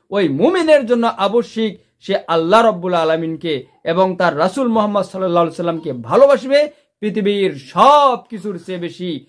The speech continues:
এমনকি নিজের জীবনের চেয়ে বেশি। এ ব্যাপারে আল্লাহ তাআলা সূরাতুত তাওবা নয় নম্বর সূরার চব্বিশ নম্বর আয়াতের মধ্যে বিস্তারিত আলোচনা করেছেন।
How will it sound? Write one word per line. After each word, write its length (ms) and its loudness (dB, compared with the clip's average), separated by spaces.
এমনকি 440 0
নিজের 420 -2
জীবনের 440 2
চেয়ে 120 -2
বেশি। 300 -6
এ 220 0
ব্যাপারে 340 2
আল্লাহ 340 2
তাআলা 540 2
সূরাতুত 540 -2
তাওবা 560 2
নয় 300 0
নম্বর 360 -4
সূরার 480 0
চব্বিশ 540 -2
নম্বর 360 2
আয়াতের 400 -2
মধ্যে 460 -2
বিস্তারিত 800 -6
আলোচনা 400 -2
করেছেন। 480 -4